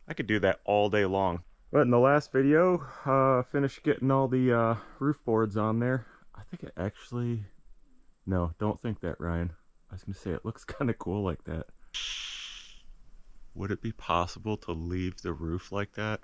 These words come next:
I guess I couldn't put drip edge on it.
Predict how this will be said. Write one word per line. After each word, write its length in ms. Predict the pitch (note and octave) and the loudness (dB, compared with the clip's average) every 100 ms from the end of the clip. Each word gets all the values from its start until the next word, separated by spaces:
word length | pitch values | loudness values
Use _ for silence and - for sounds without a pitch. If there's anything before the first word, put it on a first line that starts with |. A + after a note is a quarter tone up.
| - - - - - - - - - - - - - - - | -12 -20 -20 -20 -20 -20 -20 -20 -20 -20 -20 -18 -20 -18 -12
I 60 | F#2+ | -4
guess 200 | G#2 G2+ | -2 -2
I 60 | |
couldn't 300 | - G#2+ F#2 | -4 -4 -4
put 200 | - - | -6 -6
drip 280 | - F#2+ - | -2 -2 0
edge 260 | E2+ D#2 E2 | -2 -2 -4
on 220 | D#2+ | -4
it. 60 | E2 | -4